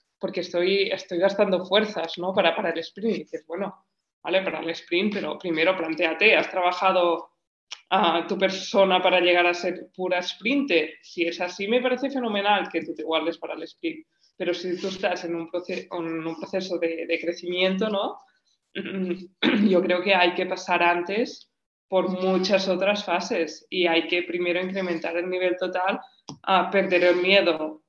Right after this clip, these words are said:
a perder y a partir de ahí pues te irás haciendo fuerte y algún día podrás llegar a ganar. Pero claro, si ya empezamos con, con quince años, "No, es que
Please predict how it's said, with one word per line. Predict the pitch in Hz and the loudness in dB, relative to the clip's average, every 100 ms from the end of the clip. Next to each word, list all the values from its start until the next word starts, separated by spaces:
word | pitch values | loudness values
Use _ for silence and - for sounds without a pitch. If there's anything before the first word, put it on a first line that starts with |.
| - | -6
a | 175 170 | -4 -2
perder | 165 165 170 269 - _ _ _ _ _ _ | -2 0 0 0 -6 _ _ _ _ _ _
y | 202 170 165 | 4 6 6
a | 165 175 | 4 0
partir | 170 - 180 175 | 0 -2 -2 0
de | 175 | 4
ahí | 175 175 196 262 | 4 4 2 -4
pues | 208 190 - | -4 -6 -2
te | 170 | -2
irás | 170 170 185 | 0 -4 -6
haciendo | 185 202 196 196 | -4 -4 -4 -2
fuerte | 190 190 233 | -2 2 4
y | 247 | 6
algún | 180 165 170 202 | 4 2 -2 0
día | 208 196 233 | -2 0 -2
podrás | 254 247 170 - | -2 -6 -6 -6
llegar | 190 214 | -4 -2
a | 202 | -2
ganar. | - 202 226 220 | -4 -6 -6 -6
Pero | 170 - - _ _ _ _ _ | -8 -8 -12 _ _ _ _ _
claro, | 196 196 | 0 2
si | 190 | 2
ya | 175 | 2
empezamos | 180 196 220 208 175 160 - | 2 0 2 4 2 0 -4
con, | 175 170 165 156 156 - | -4 -4 -4 -8 -12 -8
con | 175 170 | -6 -4
quince | 190 190 202 | -2 0 2
años, | 196 190 156 156 | 4 4 0 2
"No, | 196 170 | 4 4
es | 165 - | 2 0
que | 175 165 165 165 | 2 2 2 0